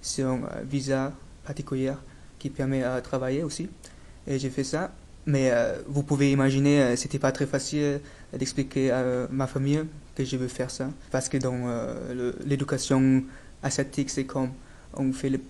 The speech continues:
bac, après on va faire des études, après, euh, on va trouver une copine et après on travaille. Et c'est très, très déjà structuré. Et je voulais pas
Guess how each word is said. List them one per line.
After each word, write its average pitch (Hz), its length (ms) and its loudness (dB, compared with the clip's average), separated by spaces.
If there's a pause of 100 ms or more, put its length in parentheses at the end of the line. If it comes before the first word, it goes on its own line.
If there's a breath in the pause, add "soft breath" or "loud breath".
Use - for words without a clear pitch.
(100)
bac, 156 280 2
après 131 240 -4
on 135 160 2
va 127 80 0
faire 135 160 -4
des 135 120 -2
études, 170 440 0 (200)
après, 131 540 0 (340 loud breath)
euh, 117 380 2
on 131 80 -4
va 131 120 2
trouver 131 340 0
une 131 80 0
copine 160 560 -2
et 127 180 0
après - 400 -2
on 135 100 4
travaille. 131 460 2 (400 loud breath)
Et - 20 -10
c'est - 220 -2
très, 131 220 -4
très 131 480 -4 (420 loud breath)
déjà 135 340 -2
structuré. 139 520 -2 (340)
Et 147 80 2
je 135 100 0
voulais 131 220 2
pas 139 260 0